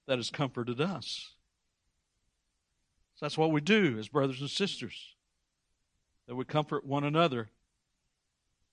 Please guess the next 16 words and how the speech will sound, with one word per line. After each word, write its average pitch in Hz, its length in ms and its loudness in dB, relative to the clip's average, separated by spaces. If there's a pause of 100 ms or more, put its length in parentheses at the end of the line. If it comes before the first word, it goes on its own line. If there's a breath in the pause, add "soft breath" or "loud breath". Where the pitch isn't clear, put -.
(1400)
with 120 140 -14
the 123 60 -8
same 139 280 2
comforts 127 520 0
that 120 120 0
has 113 160 -4
comforted 123 500 -4
us. 143 420 -2 (1500)
Verse 120 160 -4
five, 143 400 6
"For 143 180 4
as 143 220 2
the 127 100 0
suffering 185 480 6
of 139 140 -2
Christ, 160 600 4